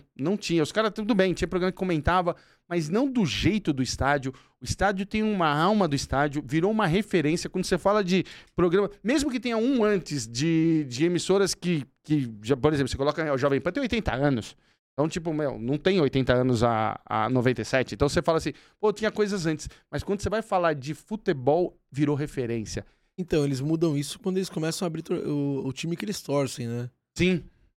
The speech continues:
Speaker 2: E ninguém abria. E os caras entram como torce-, eles são torcedores, eles não são, não são jornalistas. Então, quando eles entram como torcedores, eles mudam essa parada. E aí eles mexem com o meio e eles viram referência por isso.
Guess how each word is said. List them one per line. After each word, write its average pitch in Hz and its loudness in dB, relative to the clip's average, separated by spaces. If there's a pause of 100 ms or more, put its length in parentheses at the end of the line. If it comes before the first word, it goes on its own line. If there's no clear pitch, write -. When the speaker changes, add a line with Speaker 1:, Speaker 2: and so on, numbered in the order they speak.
(320)
Speaker 2:
E 135 -2
ninguém 147 4
abria. 123 2
E 127 -2
os 120 -4
caras 147 2
entram 160 -2
como 175 -2
torce-, 165 0
eles 156 0
são 202 0
torcedores, 135 -2
eles 131 0
não 151 0
são, 160 -8
não 143 -4
são 180 0
jornalistas. 147 -2 (460)
Então, 156 -4
quando 165 -2
eles 160 2
entram 180 0
como 170 -2
torcedores, 151 -2
eles 165 -2
mudam 165 2
essa 175 -4
parada. 165 2 (520)
E 135 2
aí 131 4
eles 156 2
mexem 160 0
com 139 -6
o 135 -6
meio 143 -2
e 190 -4
eles 202 -2
viram 175 0
referência 170 -2
por - 0
isso. 165 0